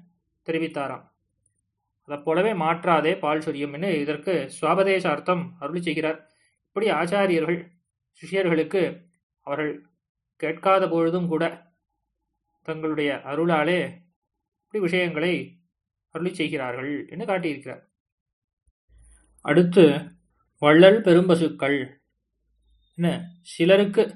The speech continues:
உபகரித்தாய் இருக்க எண்ணிக்கை தன் காரியம் செய்ததாக உப-, உபகரிக்கும்படி உதார சுவாவமாய் இருக்கை" என அருளி செய்கிறார். அதாவது சில பேருக்கு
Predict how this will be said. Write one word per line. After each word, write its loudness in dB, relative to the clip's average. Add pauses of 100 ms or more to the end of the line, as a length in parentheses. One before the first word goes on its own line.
(140)
உபகரித்தாய் 4
இருக்க -2
எண்ணிக்கை -4 (580)
தன் -8
காரியம் 0
செய்ததாக 0
உப-, 2 (100)
உபகரிக்கும்படி -2 (920)
உதார 2
சுவாவமாய் 0
இருக்கை" -6 (260)
என -8
அருளி -2
செய்கிறார். -8 (580)
அதாவது -2 (260)
சில -8
பேருக்கு 0